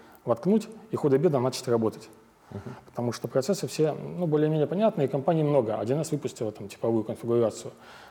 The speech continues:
Speaker 1: но, м, у один эс нет решения, э, управления службой доставки для интернет-магазинов.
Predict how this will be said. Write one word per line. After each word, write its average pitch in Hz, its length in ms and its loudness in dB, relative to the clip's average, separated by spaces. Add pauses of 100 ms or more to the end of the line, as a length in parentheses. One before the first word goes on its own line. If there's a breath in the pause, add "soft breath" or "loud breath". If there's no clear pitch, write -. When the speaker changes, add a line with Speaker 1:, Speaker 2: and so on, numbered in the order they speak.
(160 loud breath)
Speaker 1:
но, 127 360 -4 (220)
м, 113 500 -6 (840)
у 120 100 0
один 120 160 0
эс 139 140 -4
нет 147 140 -6
решения, 120 440 -2 (680 loud breath)
э, 107 240 -10
управления 113 580 0
службой 113 320 -2
доставки 113 420 -2
для 104 140 -4
интернет-магазинов. 101 760 -6